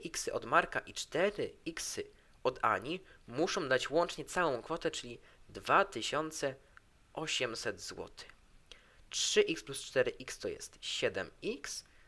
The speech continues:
daje nam dwa tysiące osiemset.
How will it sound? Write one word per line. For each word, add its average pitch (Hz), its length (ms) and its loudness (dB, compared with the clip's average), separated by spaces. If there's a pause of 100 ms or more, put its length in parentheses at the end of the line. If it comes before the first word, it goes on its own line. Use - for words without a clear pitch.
(120)
daje 107 340 4
nam 95 200 -4
dwa 120 240 2
tysiące 95 600 -6
osiemset. 104 760 2